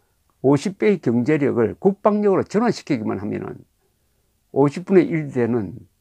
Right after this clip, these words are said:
김정은은 훅 부르면 날아갈 정도밖에 안 됩니다. 근데 전환시키려면은 국방에 돈을 써야 되죠. 복지에 돈을 쓰는 것이 아니-, 돈은 적게 쓰고 그것을 아껴가지고 국방에 돈을 써야 됩니다. 돈만 쓰면 됩니까? 그리고 자주국방 의지를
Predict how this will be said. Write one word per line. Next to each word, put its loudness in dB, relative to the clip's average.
김정은은 4
훅 -12
부르면 2
날아갈 2
정도밖에 -4
안 -8
됩니다. -10
근데 0
전환시키려면은 0
국방에 2
돈을 2
써야 0
되죠. -6
복지에 4
돈을 2
쓰는 0
것이 -4
아니-, -6
돈은 4
적게 0
쓰고 0
그것을 2
아껴가지고 0
국방에 2
돈을 -2
써야 -2
됩니다. -10
돈만 6
쓰면 0
됩니까? -6
그리고 2
자주국방 0
의지를 0